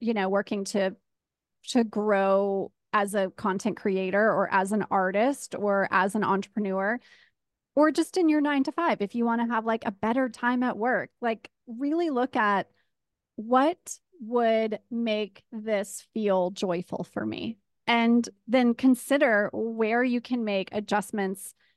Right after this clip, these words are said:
in your day-to-day. So for me, the things that were stressful and a bit of a struggle was the, as an,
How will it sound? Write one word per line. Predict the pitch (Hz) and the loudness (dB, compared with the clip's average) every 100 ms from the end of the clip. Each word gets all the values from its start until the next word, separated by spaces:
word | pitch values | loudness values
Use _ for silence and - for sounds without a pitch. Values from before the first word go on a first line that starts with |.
| _ - | _ 2
in | 240 | 4
your | 226 220 | 4 4
day-to-day. | 214 202 190 - - 151 | 2 0 0 2 2 0
So | - 247 | 0 0
for | 233 226 | 0 -2
me, | 214 262 254 220 226 _ _ _ _ - | -2 0 0 -2 -6 _ _ _ _ 0
the | 247 | 2
things | 254 254 240 | 2 0 2
that | 254 208 | 0 2
were | 220 214 208 208 - _ _ _ | 2 4 2 -2 -8 _ _ _
stressful | - - 240 277 - 220 208 | -14 -4 -2 -2 -4 -2 0
and | 196 | 0
a | 214 | -2
bit | 214 208 | -4 -4
of | - - | -8 -8
a | 214 | -8
struggle | - 226 262 247 226 208 | -2 0 2 2 2 0
was | 220 214 | -4 -4
the, | - 214 202 - _ - | -4 -6 -6 -10 _ 2
as | 220 262 254 | 4 4 0
an, | 226 | -2